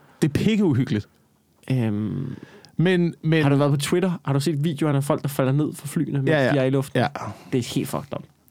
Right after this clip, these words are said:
Speaker 1: Det er sindssygt. Det er vanvittigt. Når, når det er sagt, når det er sagt, det er en frygtelig situation. Vi kan...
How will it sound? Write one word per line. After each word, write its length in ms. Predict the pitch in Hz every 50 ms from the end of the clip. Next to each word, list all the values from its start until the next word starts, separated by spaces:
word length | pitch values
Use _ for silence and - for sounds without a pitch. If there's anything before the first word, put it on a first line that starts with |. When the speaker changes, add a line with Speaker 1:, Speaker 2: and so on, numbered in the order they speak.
| - - - - - -
Speaker 1:
Det 80 | 139
er 40 | 123
sindssygt. 440 | - - - - - 113 - - - _ _ _ _ _ _ _ _ _ _ _ -
Det 60 | -
er 40 | 147
vanvittigt. 520 | 127 135 127 135 131 117 120 117 123 - -
Når, 240 | 143 147 160 -
når 220 | 127 135 147 151 151
det 140 | 143 175 175
er 40 |
sagt, 380 | 156 - 135 120 - - - - _ - - - - - - - - - - _
når 100 | - 147
det 120 | 147 151 160
er 40 | 139
sagt, 300 | - 135 135 131 - - - - -
det 60 | 151
er 40 | 147
en 60 | 143
frygtelig 300 | - 160 160 151 165 151
situation. 440 | 143 147 139 131 - 175 165 151 - - - _ _ _ _ _ _ -
Vi 200 | 165 143 160 143
kan... 260 | 147 - - 160